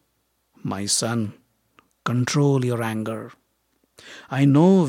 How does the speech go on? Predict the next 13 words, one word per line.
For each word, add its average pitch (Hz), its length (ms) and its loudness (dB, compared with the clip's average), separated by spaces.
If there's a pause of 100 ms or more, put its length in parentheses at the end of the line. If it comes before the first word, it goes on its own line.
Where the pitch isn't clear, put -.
very 151 180 4
well 170 400 4
that 131 160 -2
I 139 60 0
have 120 200 -2
done 139 220 2
a 131 80 0
disservice 139 680 -2
to 143 120 -4
you, 131 240 0 (840)
but 127 200 -4
believe 202 400 4
me, 196 180 2